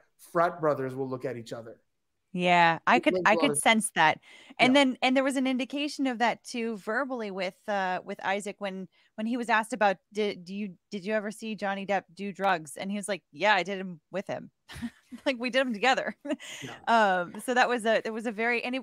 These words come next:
Speaker 2: and he was just, he was just the same way that he was when he was explaining anything else. So I,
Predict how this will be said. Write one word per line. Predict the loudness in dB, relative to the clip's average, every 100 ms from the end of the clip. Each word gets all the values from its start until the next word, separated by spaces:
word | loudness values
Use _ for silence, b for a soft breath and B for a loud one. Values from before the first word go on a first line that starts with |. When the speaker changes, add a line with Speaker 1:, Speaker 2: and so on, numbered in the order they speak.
| -8
Speaker 2:
and | -8 -8
he | -8
was | -8 -6
just, | -6 -8 -10 -12
he | -12
was | -12 -14
just | -16 -10
the | -10
same | -8 -8 -6 -6 -8
way | -8 -4 -4
that | -4
he | -8 -12
was | -4 0 0 0 -6 -14 _ _ -8
when | -6
he | -4
was | -6 -6
explaining | -10 -10 -8 -8 -6 -8
anything | -10 -12 -8 -4
else. | -4 -6
So | -4
I, | -2 -2